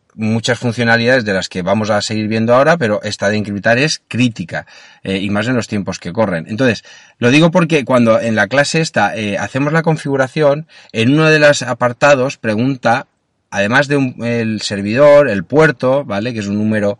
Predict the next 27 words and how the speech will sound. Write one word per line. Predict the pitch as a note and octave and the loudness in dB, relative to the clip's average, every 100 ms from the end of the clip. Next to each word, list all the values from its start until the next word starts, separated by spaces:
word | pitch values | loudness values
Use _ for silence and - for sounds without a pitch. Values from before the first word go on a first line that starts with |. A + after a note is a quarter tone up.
| - | -8
es | - G2+ | -8 -6
un | F#2 A2 | -2 0
número, | D3+ C3+ C#3+ - - _ | 2 2 0 -2 -18 _
también | C3+ C3+ D3+ F3 | 2 4 4 4
nos | E3+ | 2
dice | D3+ F#3 - C3+ E3 - _ _ - | 0 -2 0 -2 -2 -8 _ _ -8
si | - C3 | -4 2
queremos | C#3 D#3 D#3 | 2 2 0
utilizar, | D3 D3 C3+ C#3+ C#3 D3+ - | -4 -6 -2 2 2 2 -4
eh, | B2+ A#2+ A#2+ A#2 | -4 -2 -2 -4
u-, | A2+ - | -8 -8
utilizar | B2 A2+ C3+ C#3+ C#3 | -6 -4 0 0 0
tecnología | C3+ B2 A2+ A2 | 0 0 0 -2
de | C#3 | -6
encriptación | C3 B2+ A#2+ - C3 C3+ - _ _ _ - | -6 -4 -4 -2 -4 -6 -12 _ _ _ -2
T | C3+ | 0
S | C3 - C3 | 2 2 2
L | C#3 C#3 D#3 | 2 0 0
o | A#2 | -2
S | B2 D3 | 0 -2
S | - G2+ A2 | -2 -2 0
L, | F#2+ E2 _ _ - | -2 -6 _ _ -4
¿vale? | G2 C3+ E3+ - - - - _ | -2 -2 -4 -14 -20 -20 -20 _
¿Esto | D#3+ D#3+ E3+ | -2 0 0
qué | D3+ E3+ | 2 2
es? | A#2+ - | 2 -2
Son | - D#3 C#3+ | 0 2 2